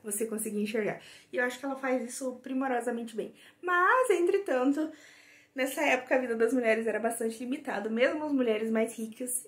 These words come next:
e, assim, vai acabar recorrendo a diversos assuntos e vai caindo nos mesmos, não exatamente clichês o nome, mas parece repetitivo a leitura, sabe? Pra mim, como o quarto livro da Jane Austen, sendo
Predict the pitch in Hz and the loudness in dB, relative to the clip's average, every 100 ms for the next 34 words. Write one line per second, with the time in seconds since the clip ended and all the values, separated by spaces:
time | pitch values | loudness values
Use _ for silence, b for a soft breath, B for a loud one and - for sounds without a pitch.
0 | - 233 233 233 233 233 - - _ _ | -12 -10 -8 -8 -6 -6 -8 -12 _ _
1 | 339 349 349 240 262 294 285 294 294 302 | -6 -2 0 2 2 0 2 2 2 2
2 | 294 277 285 294 285 240 277 277 277 262 | 4 4 4 2 2 4 4 0 0 0
3 | - 247 262 262 262 233 233 226 226 226 | -2 -2 -2 -2 -6 -6 -6 -4 -4 -4
4 | 240 269 240 240 247 240 233 226 226 233 | -6 -4 -4 -2 -2 -2 -2 0 0 0
5 | 240 - b b b b 285 359 415 415 | -6 -10 b b b b -6 -4 0 0
6 | 370 349 - 370 359 294 285 302 240 233 | 0 0 -2 -2 0 0 0 0 -2 0
7 | 254 247 240 247 - 302 262 277 - 277 | 0 0 -2 -4 -6 -2 2 2 2 0
8 | 269 269 262 269 226 226 220 220 202 208 | 0 -4 -4 -4 -2 0 0 0 -4 -6
9 | - 214 226 - 240 254 302 B B B | -8 -8 -4 -2 0 0 -2 B B B
10 | - 262 247 262 - 285 392 427 339 320 | -2 0 0 -6 -2 0 2 2 2 0
11 | 294 277 277 269 226 196 220 220 220 254 | 2 2 2 0 0 0 -2 -6 -2 0
12 | 254 233 | 2 2